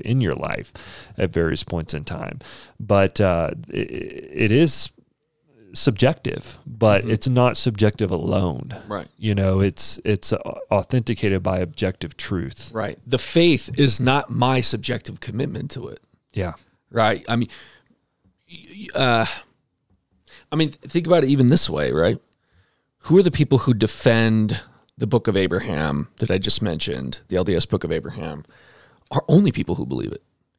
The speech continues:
Speaker 1: Yeah.
Speaker 2: Bart Ehrman thinks Jesus Christ was crucified. <laughs>
Speaker 1: Yeah.
Speaker 2: And he's the most antagonistic voice out there.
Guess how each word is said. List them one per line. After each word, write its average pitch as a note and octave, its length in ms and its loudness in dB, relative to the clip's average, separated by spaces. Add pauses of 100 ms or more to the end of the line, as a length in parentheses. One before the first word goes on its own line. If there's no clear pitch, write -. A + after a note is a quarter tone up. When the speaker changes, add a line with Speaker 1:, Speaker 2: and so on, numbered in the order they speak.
(140)
Speaker 1:
Yeah. G#2 220 -4 (760)
Speaker 2:
Bart E3 300 4
Ehrman D3 400 6
thinks A#2+ 220 4
Jesus B2+ 280 6
Christ - 260 2
was A2 100 0
crucified. - 540 0
<laughs> - 40 -20 (500)
Speaker 1:
Yeah. F#2 180 -2 (460)
Speaker 2:
And A2+ 100 4
he's C#3 240 6
the C3 160 6
most D#3 220 4
antagonistic C3+ 640 0
voice A2 300 4
out C3 180 0
there. - 240 -4